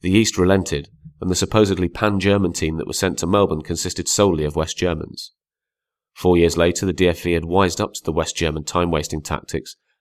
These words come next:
and demanded two-legged playoffs between the G D R and the Federal Republic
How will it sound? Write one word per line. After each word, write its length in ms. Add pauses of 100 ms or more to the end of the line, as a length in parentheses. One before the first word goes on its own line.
and 100
demanded 360
two-legged 460
playoffs 400
between 300
the 80
G 160
D 160
R 240
and 100
the 60
Federal 340
Republic 460